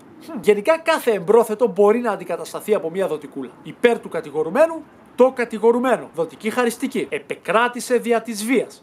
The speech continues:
Επεκράτησε βία. Δοτική του μέσου. Ήλθε μετά τη συζύγου του. Ήλθε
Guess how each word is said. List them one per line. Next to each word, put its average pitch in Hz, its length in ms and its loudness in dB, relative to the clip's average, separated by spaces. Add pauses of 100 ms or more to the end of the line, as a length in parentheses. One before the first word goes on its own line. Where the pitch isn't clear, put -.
Επεκράτησε 285 760 0
βία. 226 380 2
Δοτική 170 460 -4
του 247 140 0
μέσου. 294 420 2
Ήλθε 285 380 4
μετά 262 260 -4
τη 254 100 -10
συζύγου 220 540 0
του. - 140 -20
Ήλθε 254 480 4